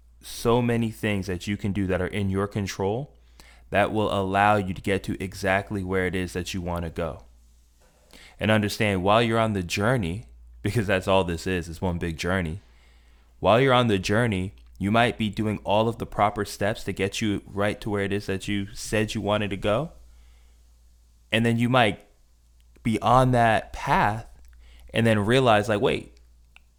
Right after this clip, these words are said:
I don't even want that thing anymore." And that is perfectly fine.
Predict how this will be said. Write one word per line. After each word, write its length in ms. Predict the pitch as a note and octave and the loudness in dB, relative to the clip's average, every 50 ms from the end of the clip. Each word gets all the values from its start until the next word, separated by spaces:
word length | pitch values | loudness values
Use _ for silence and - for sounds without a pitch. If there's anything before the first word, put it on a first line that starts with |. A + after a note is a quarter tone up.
| _ _ _ _ _ - | _ _ _ _ _ 0
I 100 | - E3+ | 2 2
don't 120 | B3 B3 A#3+ | 4 4 2
even 160 | G3+ F#3+ D#3 | 2 2 2
want 240 | D3 E3 - - - | 2 2 0 0 0
that 200 | G#2+ G2 F#2 - | 0 0 2 0
thing 180 | G#2+ G#2 G#2+ | 0 0 0
anymore." 460 | G2+ F#2+ F#2+ F#2+ E2 - - C#3+ - - _ _ _ _ _ - - - - - - - - - - | -2 -2 -4 -4 -6 -6 -8 -10 -12 -14 _ _ _ _ _ -20 -20 -20 -20 -20 -20 -20 -20 -14 -6
And 140 | - F#2+ G2 | -4 0 2
that 140 | G#2+ A#2 A#2+ | 4 4 4
is 140 | G#2+ - - | 2 0 -2
perfectly 720 | - - - - - A2 A2+ - A#2+ A2+ - - G#2 G2+ | -2 0 0 2 2 2 0 0 -2 -4 -4 -4 -6 -6
fine. 580 | - - - G2 F#2 F#2+ F2 D2+ - A#2 A#2+ | -6 -4 -2 -2 -2 -2 -2 -4 -8 -12 -14